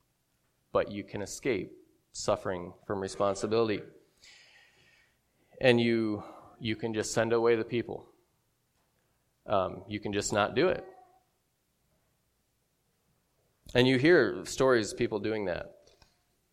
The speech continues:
Men forsaking their families or lashing out at their children or not coming home. Just send away the people.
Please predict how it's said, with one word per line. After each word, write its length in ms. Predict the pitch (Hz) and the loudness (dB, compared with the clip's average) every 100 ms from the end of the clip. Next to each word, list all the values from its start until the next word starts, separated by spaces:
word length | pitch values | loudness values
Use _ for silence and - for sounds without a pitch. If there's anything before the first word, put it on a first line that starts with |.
| _ _ _ - | _ _ _ -8
Men 240 | 107 107 104 | -2 -2 -2
forsaking 540 | 107 - 117 117 107 | -6 0 0 0 -4
their 100 | 98 | -4
families 540 | - 113 107 92 90 | 0 0 2 -2 -2
or 120 | 90 92 | -2 2
lashing 380 | 107 110 123 | 4 2 0
out 140 | 110 107 | 0 0
at 80 | 107 | -2
their 120 | 98 | -4
children 500 | - 113 95 90 90 | 0 0 0 -4 -6
or 440 | 98 95 92 90 - - _ _ _ _ - _ - - - | -4 -2 -2 -4 -10 -20 _ _ _ _ -20 _ -20 -20 -6
not 240 | 120 110 - | 2 4 4
coming 280 | 123 120 107 | 2 2 2
home. 400 | 127 104 80 - _ _ _ _ _ _ _ _ _ _ _ _ _ _ _ _ _ _ _ _ - | 2 2 -2 -10 _ _ _ _ _ _ _ _ _ _ _ _ _ _ _ _ _ _ _ _ -6
Just 260 | 113 - | -4 -2
send 180 | 120 120 | -2 0
away 160 | 117 117 | 2 2
the 100 | 104 | 0
people. 420 | 120 113 92 | -2 -4 -6